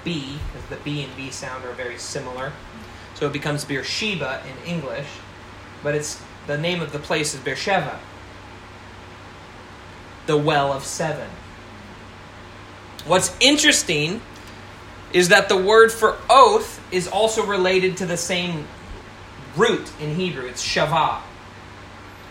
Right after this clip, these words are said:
So they say the n-, reason this place is called Beersheba is because they took an oath. They shavad there.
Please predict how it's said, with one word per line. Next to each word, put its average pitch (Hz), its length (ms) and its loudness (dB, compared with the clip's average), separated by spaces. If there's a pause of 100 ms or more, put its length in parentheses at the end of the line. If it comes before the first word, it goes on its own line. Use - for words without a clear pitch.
(200)
So 196 160 4
they 254 180 10
say 247 220 6
the 214 100 4
n-, 202 200 2
reason 269 360 4
this 220 160 2
place 214 300 0
is 185 80 -6
called 190 320 2
Beersheba 165 580 4
is 151 240 4
because 147 400 0
they 143 140 0
took 147 180 -6
an 156 100 -2
oath. 139 240 -2 (220)
They 135 160 -6
shavad 156 720 2
there. 117 160 -8